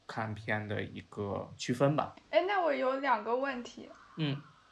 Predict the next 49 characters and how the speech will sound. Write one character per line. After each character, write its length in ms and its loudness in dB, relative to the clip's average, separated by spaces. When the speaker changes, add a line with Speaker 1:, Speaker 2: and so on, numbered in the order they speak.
Speaker 2:
第 180 2
一 60 -2
个 180 6
是 560 -2
你 160 -6
刚 140 2
刚 180 2
说 300 -2
你 320 -4
很 180 -4
喜 160 -6
欢 320 -2
像 220 -2
德 100 -4
格 160 -2
纳 340 0
那 180 -4
种 420 -6
艺 180 -2
术 200 -2
片 200 -8
嘛， 140 -6
我 60 -8
们 100 -6
暂 240 4
且 160 -2
说 180 -2
它 200 4
是 360 -6
可 140 0
以 100 0
参 160 -2
加 140 4
电 160 -4
影 80 -10
节 100 -8
的 120 -2
那 120 -6
种 160 -6
艺 140 -8
术 160 -6
片， 180 -8
那 140 8
你 100 2
不 160 2
会 180 8
想 220 4
要 100 2
去 300 -6